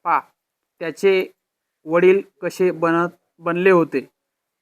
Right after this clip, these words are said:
पर्याय ए, प्रसन्न आणि साधे, बी,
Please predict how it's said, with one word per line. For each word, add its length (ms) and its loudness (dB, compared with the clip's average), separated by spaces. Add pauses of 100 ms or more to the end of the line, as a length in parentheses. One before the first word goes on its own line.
(560)
पर्याय 260 -2
ए, 140 2
प्रसन्न 540 -4
आणि 280 2
साधे, 440 0 (720)
बी, 320 -6